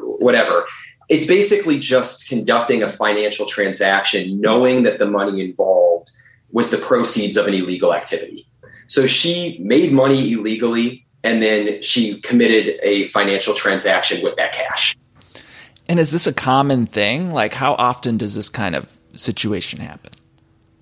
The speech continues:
Speaker 1: All the time. Federal prosecutors are bringing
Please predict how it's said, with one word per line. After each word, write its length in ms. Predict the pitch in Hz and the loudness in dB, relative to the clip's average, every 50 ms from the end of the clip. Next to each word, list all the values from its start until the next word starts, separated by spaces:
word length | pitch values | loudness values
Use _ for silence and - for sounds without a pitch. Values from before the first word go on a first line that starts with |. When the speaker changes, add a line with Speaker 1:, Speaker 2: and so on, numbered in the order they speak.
| _ _ _ - - | _ _ _ 0 2
Speaker 1:
All 160 | 160 175 185 | 4 4 4
the 80 | 175 - | 2 -2
time. 260 | 156 143 120 104 - - | 0 0 0 0 -2 -2
Federal 280 | 123 117 120 120 117 117 | 0 2 2 2 2 2
prosecutors 640 | - 107 104 101 - - - - 110 98 98 95 101 | 0 0 0 0 -2 -6 -8 -10 -6 -6 -6 -4 -2
are 100 | 104 95 | -4 -4
bringing 540 | 82 95 98 98 101 98 98 95 95 90 | -2 -2 -2 0 0 -2 -2 -4 -4 -8